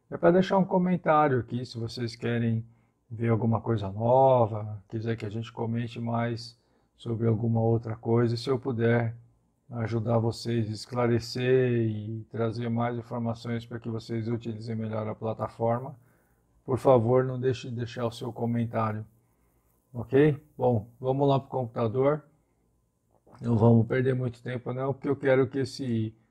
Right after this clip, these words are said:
esses vídeos sejam vídeos bastante instrutivos, diretos, e que agregue valor pra vocês aí, tá bom? Então vamos lá pro computador. Então, então, pessoal, só pra relembrar,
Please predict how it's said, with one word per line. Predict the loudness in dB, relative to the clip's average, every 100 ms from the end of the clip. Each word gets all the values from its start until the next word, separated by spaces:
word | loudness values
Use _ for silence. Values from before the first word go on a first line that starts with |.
| _ _ _
esses | -6 -6 -2 -4
vídeos | -2 -4 -4 -4
sejam | -2 -2 -4
vídeos | -4 -4 -4 -2 -4 -6 -8
bastante | -2 -2 0 -4 -4
instrutivos, | -8 -6 -6 -4 -4 -4 -6 -10 -14 -20 -6
diretos, | 0 4 4 2 -2 -8 -12 -20 _ _ _ _ _ _ _ -4
e | -4
que | 2 4
agregue | 6 6 6 6
valor | 4 2 2
pra | 0 -2
vocês | -2 -2 -4 -2
aí, | -2 -2
tá | -4
bom? | -4 -4 -6
Então | -6 -6
vamos | -4 -4
lá | -4 -4
pro |
computador. | -4 -6 -4 -4 -2 -4 -8 _ _ _ _ _ _ -18
Então, | -10 -6 -2 0 -2 -6 -20 _ _ -10
então, | -2 2 2
pessoal, | 2 0 2 2 2
só | 0
pra | 2 4
relembrar, | 4 4 2 2 4 2 -2